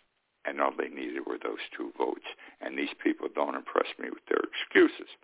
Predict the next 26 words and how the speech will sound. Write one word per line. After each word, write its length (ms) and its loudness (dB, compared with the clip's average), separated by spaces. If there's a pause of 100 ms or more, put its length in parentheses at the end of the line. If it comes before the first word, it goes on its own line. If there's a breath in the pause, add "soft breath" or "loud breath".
(320 soft breath)
And 100 -6
I've 140 -4
indicated 560 -6
why 380 2
in 180 -12
the 60 -12
past. 560 2 (680 loud breath)
So 300 8 (1120 soft breath)
people 380 4
have 280 0
to 60 0
know 480 -2
that 180 2 (1160 soft breath)
West 300 8
Virginia 600 0
and 180 -10
Arizona 640 6 (180)
no 220 4
longer 380 0
will 200 0
get 280 2
the 120 2
attention 500 2
in 80 -6
Washington 640 -4 (360 loud breath)
that 120 2